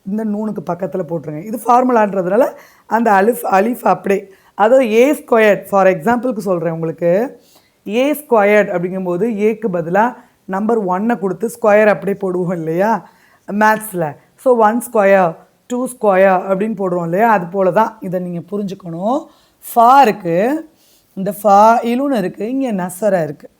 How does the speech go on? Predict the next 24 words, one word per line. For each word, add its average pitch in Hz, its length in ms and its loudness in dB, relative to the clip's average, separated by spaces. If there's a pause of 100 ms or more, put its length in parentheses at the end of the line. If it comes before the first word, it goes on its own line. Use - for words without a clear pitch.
(460)
இந்த 190 260 -8
ஃபா 226 240 2 (400)
இலுன் 208 280 -2 (200)
அப்படிங்கிறது 175 480 -8
தான் 269 120 -12
ஃபார்முலா. 190 540 -2 (460)
நசரவை 226 640 0 (140)
இப்படி 233 420 -8
இந்த 220 220 -6
ஃபார்முலாக்கு 226 720 0
மாத்த 233 240 2 (100)
போறோம். 156 240 -4 (500)
அப்போ 208 180 -6 (120)
ஃபா 233 140 6 (120)
இருக்க 240 280 2
இடத்துல 196 260 -6 (140)
நூனை 208 300 -2
போட்டுடணும், 156 680 -8 (380)
அந்த 190 240 -4
அலிஃபை 226 400 -2
தூக்கி 170 340 -8
அப்படியே 190 500 -2
இங்க 196 160 -6
எழுதிடணும். 156 640 -8